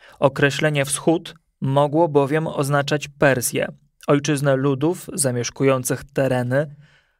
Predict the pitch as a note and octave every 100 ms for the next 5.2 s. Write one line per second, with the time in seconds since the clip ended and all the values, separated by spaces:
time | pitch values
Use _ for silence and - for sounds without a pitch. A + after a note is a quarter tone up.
0 | - C3 C#3 C#3 C#3 - D#3+ E3 E3 -
1 | D3 C#3 C#3+ D3 C#3+ C#3 - D3+ D3 -
2 | - B2+ C#3 - D#3 C#3+ C#3 D3 D#3 D3
3 | D3+ C#3+ C#3 A#2+ A2+ G#2 B2+ - _ _
4 | _ - - - C3+ D3 D#3 D#3 D#3+ C3
5 | A#2